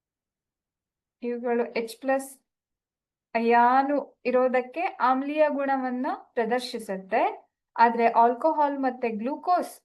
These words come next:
ಎಚ್, ಎಚ್ ಹೈಡ್ರೋಜನ್ ಇದ್ರೂ ಕೂಡ ಅವು ಹೈಡ್ರೋಜನ್ನ ಅಯಾನುಗಳನ್ನ ಉಂಟು ಮಾಡೋದಿಲ್ಲ. ಹೈಡ್ರೋಜನ್ ಅಯಾನು ಉಂಟಾಗ್ತಾ ಇಲ್ಲ ಅಂದ್ರೆ ಅರ್ಥ ಅವು ಆಮ್ಲೀಯತೆಯನ್ನ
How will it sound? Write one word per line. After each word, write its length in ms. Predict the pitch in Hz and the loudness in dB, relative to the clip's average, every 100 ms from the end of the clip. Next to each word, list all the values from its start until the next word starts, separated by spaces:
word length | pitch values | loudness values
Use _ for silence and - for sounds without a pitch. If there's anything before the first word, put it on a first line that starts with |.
| - | -8
ಎಚ್, 200 | 226 - _ _ | -8 -10 _ _
ಎಚ್ 380 | 247 247 - - - - - | -4 -4 -14 -12 -12 -12 -6
ಹೈಡ್ರೋಜನ್ 680 | 226 220 226 285 294 330 330 | -4 -4 0 -2 0 -2 -2
ಇದ್ರೂ 480 | 240 254 233 339 339 | -8 -8 -6 -8 -6
ಕೂಡ 240 | 240 196 208 | -4 -2 0
ಅವು 280 | 196 190 320 - - - | 0 -2 -4 -4 -10 -4
ಹೈಡ್ರೋಜನ್ನ 680 | 254 247 320 320 320 330 339 - | -2 0 -2 0 -2 0 -4 -2
ಅಯಾನುಗಳನ್ನ 880 | 240 254 294 330 359 349 330 302 320 | -2 0 0 0 -2 0 2 2 0
ಉಂಟು 300 | 302 247 247 | -2 -2 -6
ಮಾಡೋದಿಲ್ಲ. 540 | 214 185 180 170 170 196 - - _ _ - | -6 -6 -6 -10 -6 -6 -6 -10 _ _ 0
ಹೈಡ್ರೋಜನ್ 580 | 247 240 320 311 330 320 | 0 2 2 2 0 0
ಅಯಾನು 480 | 226 233 262 302 339 | 0 2 2 2 0
ಉಂಟಾಗ್ತಾ 760 | 302 294 302 294 285 - - 269 | -2 -4 -2 -2 -2 -6 -4 -2
ಇಲ್ಲ 200 | 254 247 | 0 0
ಅಂದ್ರೆ 320 | 226 214 214 208 | -2 -2 0 0
ಅರ್ಥ 280 | 208 - 302 | -2 -4 0
ಅವು 440 | 247 240 415 - _ _ 240 | 0 0 -2 -4 _ _ -2
ಆಮ್ಲೀಯತೆಯನ್ನ 840 | 254 269 277 262 240 233 220 214 | 0 -2 -2 -4 -2 -4 -4 -4